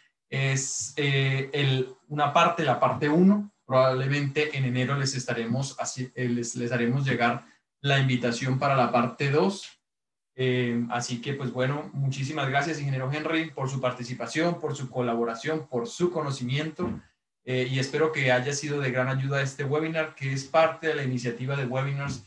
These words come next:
que tenemos en cosasco, que vamos a tener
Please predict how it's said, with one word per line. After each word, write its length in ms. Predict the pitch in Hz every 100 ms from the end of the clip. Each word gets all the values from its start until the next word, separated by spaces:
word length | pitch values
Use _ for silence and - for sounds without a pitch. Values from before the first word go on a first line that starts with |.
| _ _ -
que 100 | 131
tenemos 360 | 120 120 131
en 140 | 143 117
cosasco, 720 | 117 147 160 - - 170 - _ _ -
que 100 | 131
vamos 220 | 123 139
a 80 | 143
tener 360 | 123 127 127